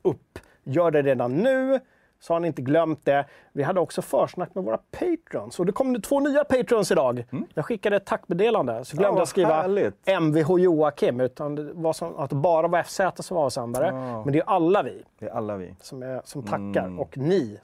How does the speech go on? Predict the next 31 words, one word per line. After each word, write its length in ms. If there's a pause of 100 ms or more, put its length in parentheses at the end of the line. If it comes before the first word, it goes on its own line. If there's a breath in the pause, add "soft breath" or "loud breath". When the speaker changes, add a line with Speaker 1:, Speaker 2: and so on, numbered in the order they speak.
Speaker 1:
tackar 460
också. 280 (400 soft breath)
Det 100
var 160
supertrevligt 500
att 60
hänga 140
med 100
dem. 160
Idag 220
ska 120
vi 60
prata 380
om 400
vad 140
vi 80
har 60
spelat 260
sen 140
sist. 680 (360 loud breath)
Vi 160
ska 440
värma 340
upp 200
med 280
ett 100
litet 280
klipp 300
jag 100
har 60
förberett. 640